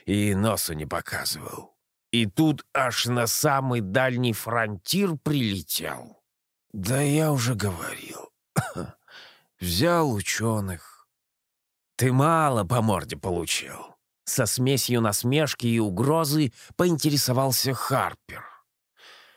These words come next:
«Если дашь мой коммуникатор, покажу подписанный контракт от ассоциации. Мои пассажиры,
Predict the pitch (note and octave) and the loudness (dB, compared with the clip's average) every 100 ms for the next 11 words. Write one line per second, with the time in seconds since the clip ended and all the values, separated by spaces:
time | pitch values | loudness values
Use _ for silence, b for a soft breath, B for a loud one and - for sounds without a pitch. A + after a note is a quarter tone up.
0 | B B _ _ G#2+ C#3+ B2+ G#2 B2 G#2+ | B B _ _ 2 2 2 0 0 2
1 | C#3 A#2+ - A#2 A#2+ A2+ G2 E2+ F2 - | 2 0 -2 0 2 2 0 -6 -10 -16
2 | _ _ - A2 A2+ A#2 - C#3 A2+ F2+ | _ _ -4 -2 0 -2 0 -2 -2 -6
3 | - - F#2 F2+ G#2+ F2+ F2+ - G2+ - | -8 -8 -8 -6 -6 -6 -8 -6 -6 -4
4 | F2 D#2+ F2+ D#2 - G2+ F#2 _ _ G#2 | -6 -8 -8 -8 -2 -2 -4 _ _ -8
5 | F#2 _ G#2 - F#2+ - D#2+ E2 - - | -8 _ -4 -4 -4 -6 -6 -8 -6 -6
6 | - - _ _ _ _ _ _ B2+ B2 | -10 -18 _ _ _ _ _ _ -2 0
7 | C#3+ A#2+ C#3 D3 C#3 C3+ F3 C#3 F#2 C#2+ | 0 0 0 2 2 4 2 2 0 -4